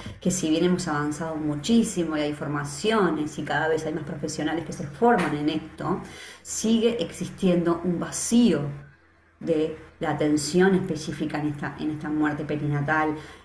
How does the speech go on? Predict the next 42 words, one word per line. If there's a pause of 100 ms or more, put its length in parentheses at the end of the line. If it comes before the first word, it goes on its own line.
un
vacío
en
los
protocolos
nacionales
de
muerte
gestacional
perinatal, (320)
del
conocimiento
de
las
buenas
prácticas,
de
lo
que
hay
que
hacer,
de
lo
que
no
hay
que
hacer,
de
lo
que
hay
que
decir,
de
lo
que
no
hay
que
decir,